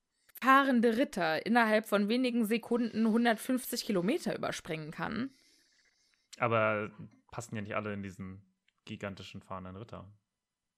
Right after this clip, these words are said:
Speaker 1: Nee, aber warum kann dann der Hogwarts Express nicht das, was der fahrende Ritter kann?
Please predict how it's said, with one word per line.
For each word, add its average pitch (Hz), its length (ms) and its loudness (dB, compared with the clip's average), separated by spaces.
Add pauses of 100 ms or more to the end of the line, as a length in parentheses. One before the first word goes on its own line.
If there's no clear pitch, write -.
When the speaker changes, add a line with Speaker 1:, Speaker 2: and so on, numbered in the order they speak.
(500)
Speaker 1:
Nee, 311 180 2
aber 190 240 4
warum 226 300 6
kann 240 240 0
dann 233 140 4
der 202 140 2
Hogwarts 339 300 0
Express - 480 -4
nicht 226 240 0
das, 196 220 0
was 214 160 -6
der 208 100 0
fahrende 202 400 -2
Ritter 339 240 -4
kann? - 280 -16